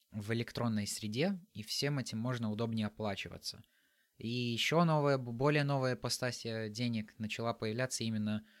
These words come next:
э, с криптовалютами, когда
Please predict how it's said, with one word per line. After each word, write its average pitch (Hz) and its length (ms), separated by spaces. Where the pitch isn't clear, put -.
э, 107 280
с - 100
криптовалютами, 113 840
когда 104 540